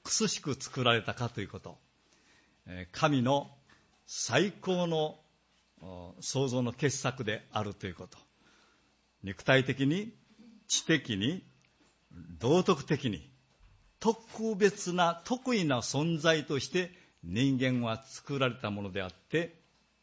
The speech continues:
そして神の栄光を表すものとして作られた。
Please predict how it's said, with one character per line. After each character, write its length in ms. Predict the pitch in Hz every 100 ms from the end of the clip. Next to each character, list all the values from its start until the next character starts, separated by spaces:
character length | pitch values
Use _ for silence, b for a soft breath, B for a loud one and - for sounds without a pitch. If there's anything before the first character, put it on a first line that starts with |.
| _ _ b b b b b _
そ 160 | - 90
し 100 | -
て 280 | 170 185 -
神 380 | - 170 151
の 220 | 101 87 - 110
栄 240 | 110 131 -
光 200 | - 127
を 300 | 123 147 - _ _
表 300 | 90 95 92
す 160 | - 90
も 100 | 90
の 60 |
と 140 | 85 90
し 60 |
て 120 | - 95
作 240 | - 160
ら 80 | 151
れ 100 | 117
た。 140 | -